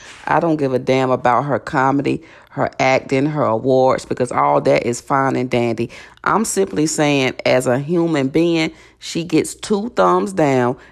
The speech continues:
and two middle fingers up from me. Because if your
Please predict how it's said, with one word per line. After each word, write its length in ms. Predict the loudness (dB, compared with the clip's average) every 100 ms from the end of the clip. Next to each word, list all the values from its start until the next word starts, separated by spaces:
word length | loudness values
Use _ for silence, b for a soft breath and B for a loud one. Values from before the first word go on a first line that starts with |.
| -4
and 160 | -2 -2
two 220 | -2 -2
middle 280 | 0 0 0
fingers 360 | -2 -2 -4 0
up 180 | -2 -2
from 240 | -4 -4
me. 220 | -2 -4 -6 b b b -8
Because 640 | -2 0 2 4 4 2 -2 b b b _
if 180 | 0 2
your 180 | 2